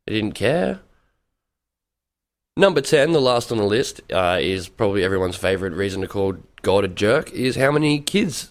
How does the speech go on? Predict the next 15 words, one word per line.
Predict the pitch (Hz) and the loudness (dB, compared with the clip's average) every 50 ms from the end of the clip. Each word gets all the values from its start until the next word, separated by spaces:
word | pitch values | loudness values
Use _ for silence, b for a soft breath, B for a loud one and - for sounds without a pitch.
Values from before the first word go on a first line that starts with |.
| _ - | _ -10
that | - 107 107 - | -6 -4 -4 -4
he | - 101 101 95 95 | -4 -2 -2 -2 -2
lets | 92 92 95 - - - | 0 0 0 -2 -2 -4
die, | - - 101 92 90 90 85 87 87 78 - - | -6 -2 0 0 2 2 0 0 -2 -4 -2 -2
or | 90 92 90 92 92 92 92 95 - - | 0 0 2 2 0 0 0 0 -2 -2
if | 90 87 | -4 -6
he's | - 92 90 90 | -4 -4 -4 -4
in | 92 90 90 | -4 -6 -4
control | 95 92 92 101 107 127 123 104 | -4 -4 -2 0 0 2 2 2
of | 87 | 0
everything, | 90 92 92 95 95 113 120 135 139 120 98 | 0 -2 -2 -2 -2 0 0 0 0 0 -2
then | 101 101 104 104 110 | 0 0 0 0 0
he | 90 - 101 107 107 | -2 -2 -2 -2 -4
kills | 104 - - 110 98 80 - - - - - | -4 -2 -2 0 0 0 -2 -6 -12 -14 -10
deliberately. | - 87 98 107 98 - 82 - - - - - | -6 -4 -2 -2 -2 -2 -6 -8 -8 -10 -12 -14